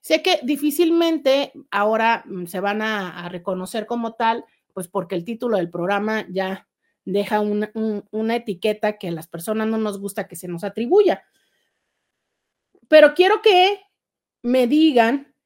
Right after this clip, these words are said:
si ustedes son así, que nos ayuden a ver su punto de vista y su perspectiva.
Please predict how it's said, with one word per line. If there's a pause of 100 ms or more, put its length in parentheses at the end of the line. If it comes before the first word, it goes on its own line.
(140)
si
ustedes
son
así,
que
nos
ayuden (280)
a
ver
su
punto
de
vista
y
su
perspectiva.